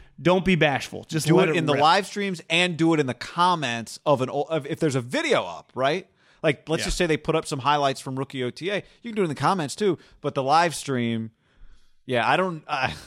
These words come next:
Speaker 2: <laughs> G-, Grant has activated
Speaker 1: We're,
Speaker 2: the internet.
Speaker 1: we're, we're
Speaker 2: I give him
Speaker 1: talking
Speaker 2: credit on that.
Speaker 1: live
Speaker 2: That's
Speaker 1: stream
Speaker 2: good.
Speaker 1: comments, just
Speaker 2: Yes.
Speaker 1: rapid fire. It was, uh, I noticed it, like, a week or two ago. It's something to behold. And I, I, I felt a little left out, a little fomo. We
Speaker 2: So
Speaker 1: want our
Speaker 2: funny.
Speaker 1: action.
Speaker 2: The difference is you don't want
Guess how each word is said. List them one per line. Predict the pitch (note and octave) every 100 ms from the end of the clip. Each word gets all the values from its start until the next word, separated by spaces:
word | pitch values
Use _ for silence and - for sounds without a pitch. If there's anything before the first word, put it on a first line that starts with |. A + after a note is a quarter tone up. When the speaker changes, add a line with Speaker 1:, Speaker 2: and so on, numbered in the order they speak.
| D3+ -
Speaker 2:
<laughs> | _ _ _
G-, | E3
Grant | D3 A2 D3+ F3+ D#3+
has | C#3 -
activated | - D3+ - D3 C#3+ C#3+
Speaker 1:
We're, | G3
Speaker 2:
the | A3
internet. | F#3 G#3
Speaker 1:
we're, | G#3
we're | A3+
Speaker 2:
I |
give |
him | A#3+
Speaker 1:
talking | G#3 F3+
Speaker 2:
credit | D3
on |
that. | D3+
Speaker 1:
live | F3+ G3+ F3+
Speaker 2:
That's | -
Speaker 1:
stream | F3+ F#3 F3+
Speaker 2:
good. | E3+
Speaker 1:
comments, | E3 D#3+ D3 C3+ B2+
just | A2 G#2+ A#2
Speaker 2:
Yes. | B2
Speaker 1:
rapid | C#3+ C#3+ C3+ B2+
fire. | C#3 B2+ A#2 A2+
It | C3+
was, | D#3 D#3+ D3 B2+
uh, | C#3+ C3+ B2+ A#2+ _ _ _ -
I | G3+
noticed | C4+ C4+ C4 C4 C#4
it, | A3+
like, | D3+
a | B2+
week | C3 F3 G#3
or |
two | G3+ A3
ago. | G#3+ G#3+ A3
It's | F#3+ -
something | A3 G#3+ G#3 F3+
to | D#3
behold. | D3 E3+ A2 G2
And | A#2
I, | C3 C#3+
I, | D3 D3 D3 C#3
I | C3+
felt | D#3+ D3+
a |
little | D3 C#3
left | C#3+ C#3+
out, | D3+ D3
a | D3
little | C3
fomo. | D3 D3 D#3 D3
We |
Speaker 2:
So | C#3+ A#2+
Speaker 1:
want | C#3
our | C3+
Speaker 2:
funny. | G#2+
Speaker 1:
action. | G#2 A#2 - _ _ _
Speaker 2:
The | D#3
difference | C#3 G#3 A3 G3+ -
is | D#3+ C3 C3 A#2+ - _
you | - D3
don't | F#3 E3+ D3
want | C3 D3+ D#3+ D#3